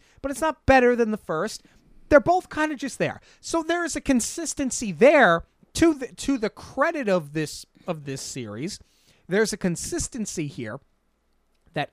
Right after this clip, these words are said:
every other D com lacks when they do make them into a full series. Now,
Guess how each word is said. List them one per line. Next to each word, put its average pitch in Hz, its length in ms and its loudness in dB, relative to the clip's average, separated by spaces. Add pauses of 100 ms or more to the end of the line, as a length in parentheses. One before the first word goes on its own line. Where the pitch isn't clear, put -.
every 254 320 -2
other 190 200 0
D 160 180 -2
com 131 360 -6
lacks - 500 -16 (340)
when 185 180 -2
they 170 140 -6
do 208 480 -2 (300)
make 175 280 0
them 170 140 -4
into 160 240 -6
a 147 40 -6
full 175 160 -4
series. 127 300 -12
Now, 175 160 -2